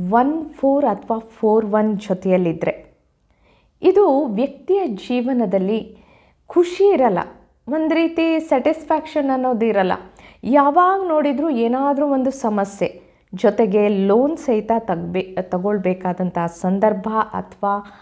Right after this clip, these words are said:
ಆ ಲೋನ್ ಮಾಡಿದ್ರೆ ಅದನ್ನ ತೀರ್ಸಕ್ಕಾಗಲ್ಲ ಅಥವಾ ಲೋನ್ ಒಂದಾದ್ರ ಮೇಲೆ ಒಂದು,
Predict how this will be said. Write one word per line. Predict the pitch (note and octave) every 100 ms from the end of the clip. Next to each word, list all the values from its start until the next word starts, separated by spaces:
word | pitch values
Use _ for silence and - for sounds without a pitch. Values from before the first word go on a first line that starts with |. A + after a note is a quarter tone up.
| - - - _
ಆ | G3 G3
ಲೋನ್ | G3+ G#3 A#3 C#4 C#4+ C4+ B3+
ಮಾಡಿದ್ರೆ | A3+ A3+ G3+ A3 A#3
ಅದನ್ನ | F#3+ G#3+ A3
ತೀರ್ಸಕ್ಕಾಗಲ್ಲ | G#3+ - A#3+ C4+ - C#4 - G#3+ G3 G#3+ A3 A3+ - - _ - -
ಅಥವಾ | D4 D4+ E4+ F4+
ಲೋನ್ | D#4 B3 D4+ E4+ E4 D4+
ಒಂದಾದ್ರ | A#3+ C4 C#4 C#4 C4+ C4+
ಮೇಲೆ | B3+ B3 B3+
ಒಂದು, | A3 A3 G3+ A3+ A3 -